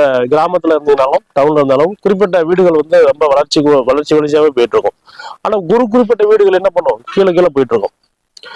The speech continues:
அந்த காலத்துல உங்களுக்கு பத்து, இருபது வருஷம் முன்னாடி இருந்த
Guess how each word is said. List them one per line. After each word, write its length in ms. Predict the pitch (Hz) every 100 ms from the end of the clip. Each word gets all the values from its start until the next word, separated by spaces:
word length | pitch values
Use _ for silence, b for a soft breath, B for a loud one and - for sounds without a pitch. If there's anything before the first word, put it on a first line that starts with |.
| B B B
அந்த 260 | - 170
காலத்துல 340 | 185 214 202 185
உங்களுக்கு 300 | 156 170 156
பத்து, 280 | 175 180
இருபது 200 | 170 165
வருஷம் 280 | 165 160 233
முன்னாடி 160 | 208 196
இருந்த 260 | 190 185